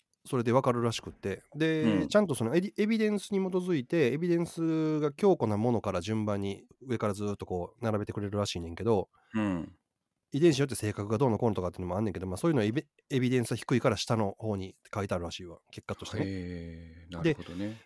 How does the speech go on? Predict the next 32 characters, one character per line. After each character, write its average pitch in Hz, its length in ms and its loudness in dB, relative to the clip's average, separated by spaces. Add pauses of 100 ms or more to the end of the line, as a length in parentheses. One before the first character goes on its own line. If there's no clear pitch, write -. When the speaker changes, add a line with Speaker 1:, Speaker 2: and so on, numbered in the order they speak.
Speaker 1:
結 185 160 -6
局 196 60 0
そ 294 120 0
う - 20 -2
い - 0 -
う - 40 -2
こ 277 80 -2
と 190 60 2
が 101 100 4
分 117 100 4
か 131 100 2
っ 123 40 -6
て - 180 -4
く 107 100 -8
る 110 120 -4
と、 131 300 4
さ 139 100 -2
っ 127 40 -4
き - 120 -4
の 104 60 2
そ 98 100 -6
の、 92 140 -6 (800)
食 160 280 0
事 202 100 4
も 104 120 4
そ 110 100 0
う - 20 -4
や - 20 -4
け 92 80 -4
ど、 92 240 -4 (200)
Speaker 2:
う 117 60 0
ん。 90 260 -2